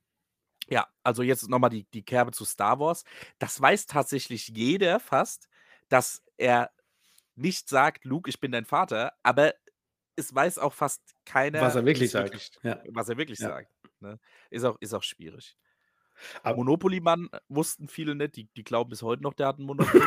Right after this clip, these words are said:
Speaker 2: <laughs>
Speaker 1: Ja. Aber, ähm, war, war auf jeden Fall interessant, da von Leuten drauf angesprochen zu werden.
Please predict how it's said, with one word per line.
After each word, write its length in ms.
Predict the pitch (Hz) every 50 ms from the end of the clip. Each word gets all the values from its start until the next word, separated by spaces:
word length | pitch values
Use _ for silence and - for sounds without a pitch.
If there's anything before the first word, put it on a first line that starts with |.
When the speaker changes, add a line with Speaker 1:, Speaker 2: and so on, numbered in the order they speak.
| - - - -
Speaker 2:
<laughs> 180 | - - - - - - - - - - - - _ 269 - - _ _ - _ _ - - - - _ _ _ _ _ _ _ _ _ _ - - - - - - - - _ _ _ _
Speaker 1:
Ja. 320 | 107 104 104 107 117 123 - _ _ _ _ _ _ _ _ _ _ _ _ _ _
Aber, 460 | _ - 107 110 123 135 151 160 - 117 156
ähm, 280 | 151 151 151 151 147 _ -
war, 560 | - 123 123 127 139 143 147 147 151 151 135
war 200 | 135 135 135 131
auf 180 | 135 - - -
jeden 160 | 131 127 127
Fall 400 | - - 127 123 123 123 123 123 _ _ _ _ _ _ _
interessant, 640 | - 120 120 117 113 - - 113 117 117 113 - -
da 280 | 104 101 98 82 - - _ _ _ _ _ _ _
von 180 | _ - 127 117
Leuten 220 | 113 117 117 120 120
drauf 180 | 120 127 117
angesprochen 520 | 92 107 117 107 - _ - 92 - 104 98
zu 140 | - - -
werden. 380 | - - - - - _ _